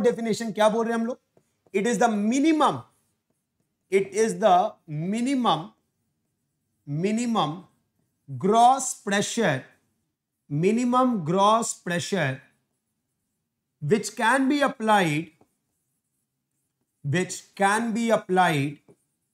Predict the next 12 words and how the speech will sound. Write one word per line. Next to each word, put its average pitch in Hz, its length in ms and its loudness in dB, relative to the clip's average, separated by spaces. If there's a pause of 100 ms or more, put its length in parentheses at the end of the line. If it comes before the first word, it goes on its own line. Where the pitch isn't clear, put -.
(1900)
at 208 320 4
the 277 100 4
base 214 500 0
level, 180 440 0 (1400)
at 185 360 6
the 226 300 4
base 202 420 4
level, 170 440 2 (1600)
at 170 300 2
the 202 120 0
base 170 540 2
level 147 360 -2